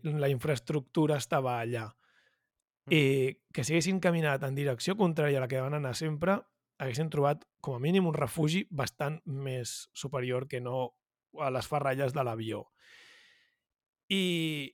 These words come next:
Speaker 1: després, que el tema més xungo de, de la pel·lícula i dels fets en si,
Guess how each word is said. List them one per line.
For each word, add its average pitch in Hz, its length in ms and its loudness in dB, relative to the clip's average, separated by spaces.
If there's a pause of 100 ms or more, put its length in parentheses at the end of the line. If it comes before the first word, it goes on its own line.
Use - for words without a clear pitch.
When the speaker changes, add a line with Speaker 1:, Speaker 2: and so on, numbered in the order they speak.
(120)
Speaker 1:
després, 180 640 0 (180)
que 135 240 -2
el 120 180 -4
tema 139 300 -2 (400)
més 139 260 -2
xungo 147 400 0
de, 113 120 -4 (680)
de 123 140 -8
la 113 100 -6
pel·lícula 131 540 0
i 143 180 -6
dels 110 260 -6
fets 139 240 0
en 127 140 -2
si, 156 220 0